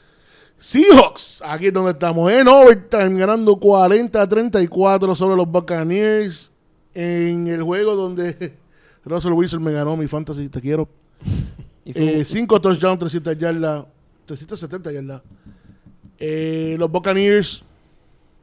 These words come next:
Speaker 1: Otra vez, este es el clásico Buccaneers, hermano. Estos son,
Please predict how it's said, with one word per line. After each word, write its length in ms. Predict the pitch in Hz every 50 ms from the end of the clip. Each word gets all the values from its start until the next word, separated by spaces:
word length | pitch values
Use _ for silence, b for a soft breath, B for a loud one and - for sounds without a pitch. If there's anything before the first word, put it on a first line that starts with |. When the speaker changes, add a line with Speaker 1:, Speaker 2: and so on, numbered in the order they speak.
| _ _ _ _ _ _ _ _ _ _ _ _ _ _ _ _ - - _ _ _ _ _ _ _ _ _ _ _ _ _ _ _ _ _ _ _ _ - 165 -
Speaker 1:
Otra 260 | - 196 196 247 226
vez, 100 | 208 190
este 160 | 196 - - 254
es 40 | 254
el 100 | 247 -
clásico 380 | - 220 208 202 220 214 214 214
Buccaneers, 380 | 214 202 190 196 185 170 160 160
hermano. 240 | 175 175 170 160
Estos 200 | 160 - - 202
son, 300 | - 208 220 220 214 185